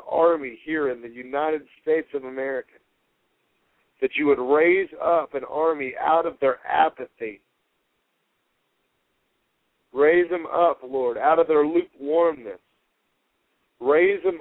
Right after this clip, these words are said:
up, Lord, the Church of America that's been dry bones, Father. We prophesy to those dry bones tonight. And we tell you, America, to wake up, that there is a noise and a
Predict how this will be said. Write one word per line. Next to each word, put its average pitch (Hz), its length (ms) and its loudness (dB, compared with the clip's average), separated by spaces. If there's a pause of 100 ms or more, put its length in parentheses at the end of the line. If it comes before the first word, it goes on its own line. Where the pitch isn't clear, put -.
up, 180 320 2
Lord, 143 380 2
the 127 140 -6 (160)
Church 185 280 -2
of 156 80 -4
America 156 560 0
that's 120 220 -6
been 131 280 -6
dry 156 360 4 (100)
bones, 143 520 2 (100)
Father. 120 260 2
We 143 360 -6
prophesy 170 440 2 (140)
to 143 500 0
those 139 260 -2 (100)
dry 151 340 2
bones 147 360 -2 (140)
tonight. 135 460 -6 (880)
And 120 160 -4
we 165 220 2 (120)
tell 180 260 4
you, 170 240 0
America, 160 540 -2 (920)
to 123 100 -4
wake 147 480 0 (200)
up, 160 300 -6 (1200)
that 127 160 0
there 170 180 0
is 143 80 -4
a 147 100 0
noise 190 600 2
and 180 140 -4
a 165 60 0